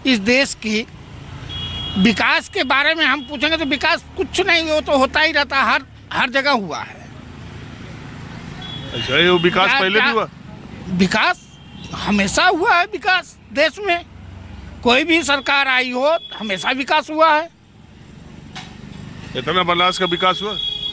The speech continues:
Speaker 1: इनके आने के बाद जातिवाद जो है बहुत ज़्यादा बढ़ गया है, पनप गया है, ये मैं कह रहा हूँ।
Speaker 2: इनके आने पर जातिवाद आया कि ये जो क्षेत्रीय पार्टियां थी ये जाति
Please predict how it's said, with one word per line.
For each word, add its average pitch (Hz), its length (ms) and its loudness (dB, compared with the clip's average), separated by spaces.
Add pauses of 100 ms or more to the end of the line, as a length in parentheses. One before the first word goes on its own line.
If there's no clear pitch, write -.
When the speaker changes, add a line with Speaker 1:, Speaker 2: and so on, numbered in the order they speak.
Speaker 1:
इनके 269 420 4
आने 294 440 2
के 294 140 0
बाद 294 400 0
जातिवाद 247 680 0 (260)
जो 254 180 4
है 294 80 6
बहुत 240 260 0
ज़्यादा 226 280 2
बढ़ 175 180 -2
गया 127 200 -2
है, 110 80 -6
पनप 277 340 0
गया 156 260 0
है, 123 240 -8 (680)
ये 262 120 4
मैं 220 160 2
कह 147 160 -4
रहा 117 120 -8
हूँ। 113 180 -16 (1200)
Speaker 2:
इनके 117 260 -2
आने 170 260 2
पर 175 120 2
जातिवाद 190 580 4
आया 202 180 4
कि 190 140 -4
ये 196 260 2
जो 185 160 4
क्षेत्रीय 180 420 0
पार्टियां 190 400 2
थी 196 200 -2
ये 220 100 6
जाति 196 320 0